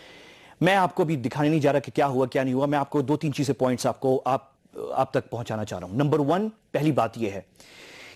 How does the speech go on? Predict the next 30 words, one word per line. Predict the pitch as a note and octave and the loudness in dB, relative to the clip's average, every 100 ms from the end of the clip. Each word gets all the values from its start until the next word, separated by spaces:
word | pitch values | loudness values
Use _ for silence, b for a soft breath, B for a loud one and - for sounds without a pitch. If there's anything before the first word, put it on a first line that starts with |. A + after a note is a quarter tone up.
| B | B
कि | F#3+ F#3 F#3+ G3 - _ _ - | 4 6 6 4 -2 _ _ -8
सऊदी, | - - F#3+ G#3 E3 A3 A3+ G#3+ - | -4 2 2 2 2 0 0 -2 -6
सऊदी | - F3+ F#3 | -2 2 4
अरब | A#3 D#3 | 4 2
ने | A#2+ E3 | 0 -4
फ़ोर्टी | - A#3 A#3 C4 | 0 0 2 0
सेवन | - A#3+ A3+ B3 | -2 0 2 0
सऊदी | A3 A#3 A3+ F#3+ A3+ | 0 0 0 0 -2
citizens | - G3 G#3 E3 G3 F#3+ E3 | -2 -2 0 2 2 2 0
को | - F#3 D3+ | 0 0 0
execute | A#2+ C#3 - D#3 - | -2 -4 0 -2 -2
किया | - C#3+ C#3+ D3 B B | 2 4 4 0 B B
क्योंकि | G#3 F3+ G#3 | 0 2 2
उन | F#3+ | 2
पे | F#3+ | 0
साबित | - D#3+ E3 G3+ - | 2 2 2 0 0
हुआ | E3+ | 0
जुर्म | C3 D#3 F3 | 2 0 0
कि | F3 | 0
वो | D#3+ | 0
दहशतगर्द | C3+ B2 C3 A2+ A2+ - | 0 -4 -6 -4 -4 -6
थे। | G2 - b - | -12 -12 b 0
फ़ोर्टी | F#3+ A3 | 2 2
सेवन | - D#3 D#3+ G#3+ B B B | 0 2 0 -4 B B B
तमाम | D3 F#3 A#3+ | 2 4 2
के | - | 0
तमाम | F3+ E3+ E3+ F#3 | 0 2 2 0
सऊदी | F3 - F3 G3 | -4 0 2 2
शहरी | A3 D3 C3 A#2+ | 2 0 0 -2
हैं, | G#2 | -4